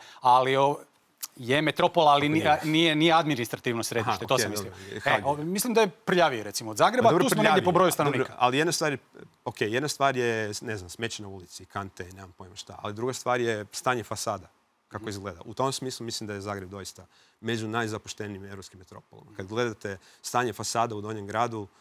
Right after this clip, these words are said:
Speaker 2: to, do-, mislim, zašto to govorim? Zato što kad pričam s ljudima iz drugih zemalja, uvijek pokušavam biti objektivan. I kad oni mi to kažu,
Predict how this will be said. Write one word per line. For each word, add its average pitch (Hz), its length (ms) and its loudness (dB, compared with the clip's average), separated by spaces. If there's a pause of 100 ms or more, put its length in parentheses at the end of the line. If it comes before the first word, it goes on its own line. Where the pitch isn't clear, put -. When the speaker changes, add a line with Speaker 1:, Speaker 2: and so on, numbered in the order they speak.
(1040)
Speaker 2:
to, 104 380 0 (480)
do-, 123 320 -6
mislim, 123 360 -4 (220)
zašto 131 260 -2
to 131 80 -2
govorim? 113 320 -2
Zato 120 120 -10
što 131 140 -8
kad 120 140 -2
pričam 131 280 -8
s - 80 -12
ljudima 127 280 -2
iz 110 60 -6
drugih 120 200 -4
zemalja, 113 340 -6
uvijek 123 140 -4 (180)
pokušavam 117 380 -6
biti 117 180 -10
objektivan. 98 520 -8
I 104 80 -12
kad 110 140 -6
oni 123 180 -2
mi 107 100 -10
to 113 140 -8
kažu, 120 420 -4